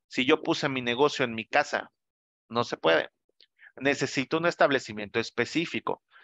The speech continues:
No lo dice la norma, pero sí vamos a, pues, sí lo dice por ahí en alguna parte. Eh, necesitamos un establecimiento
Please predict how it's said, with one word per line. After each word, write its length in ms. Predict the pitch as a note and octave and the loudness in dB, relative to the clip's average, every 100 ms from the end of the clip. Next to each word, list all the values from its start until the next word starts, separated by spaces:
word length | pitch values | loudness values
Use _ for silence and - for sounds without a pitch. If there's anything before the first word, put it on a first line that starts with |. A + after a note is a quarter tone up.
| - - | -20 -12
No 340 | B2 C#3 D#3+ | -6 2 6
lo 100 | G#3 | 6
dice 240 | G3+ - F3 | 4 2 2
la 100 | D#3+ | 4
norma, 400 | E3+ D#3+ C3 C3 | 4 4 2 2
pero 240 | C#3+ C#3 | 4 4
sí 160 | - C#3 | 2 2
vamos 300 | C#3 D#3 C3+ | 0 0 -6
a, 80 | - | -4
pues, 180 | B2+ - _ - | -6 -8 _ -8
sí 200 | - E3 | 0 4
lo 100 | C#3 | 4
dice 140 | B2+ | 2
por 120 | A#2 | 2
ahí 60 | A#2+ | 2
en 60 | |
alguna 200 | B2 B2+ | 2 0
parte. 320 | B2+ D#3 - - - - - | 2 2 2 -4 -6 -20 -6
Eh, 600 | C#3 C#3+ C#3+ D3 D3 D3 C#3+ _ _ _ _ _ - | 2 4 6 4 4 2 0 _ _ _ _ _ -10
necesitamos 680 | D3+ D#3 - D#3+ G3+ B3+ - | -8 -6 -8 2 4 4 0
un 100 | B3+ | -2
establecimiento 1040 | - E3 B2 B2 - C#3 A3 C4 - C3 | 0 2 2 -2 -6 -6 -6 -4 -2 -4